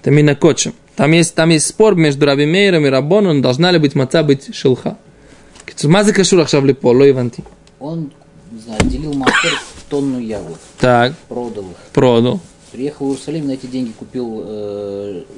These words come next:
Speaker 2: из хулин, как бы, да, купил
Speaker 1: <coughs>
Speaker 2: барашка.
Speaker 1: Не, не может быть, эти деньги, они, они, они
Speaker 2: Так вот
Speaker 1: святые.
Speaker 2: вопрос, вот этот хулин, он стал святым, как только он его купил на деньги майсера? Или это считается, что это хулин?
Speaker 1: Конечно, конечно, это, это пашут.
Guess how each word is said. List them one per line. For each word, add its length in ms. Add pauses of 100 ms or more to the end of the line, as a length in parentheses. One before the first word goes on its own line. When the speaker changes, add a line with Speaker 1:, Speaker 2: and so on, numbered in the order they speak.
(200)
Speaker 2:
из 160
хулин, 560
как 160
бы, 120
да, 200
купил 480 (240)
Speaker 1:
<coughs> 320
Speaker 2:
барашка. 400
Speaker 1:
Не, 260
не 140
может 160
быть, 100
эти 160
деньги, 340
они, 260
они, 320
они 220
Speaker 2:
Так 120
вот 140
Speaker 1:
святые. 240
Speaker 2:
вопрос, 360
вот 160
этот 220
хулин, 480
он 100
стал 300
святым, 540 (200)
как 120
только 180
он 100
его 100
купил 360
на 100
деньги 340
майсера? 520 (380)
Или 220
это 140
считается, 420
что 160
это 120
хулин? 160
Speaker 1:
Конечно, 680
конечно, 460
это, 120
это 240
пашут. 420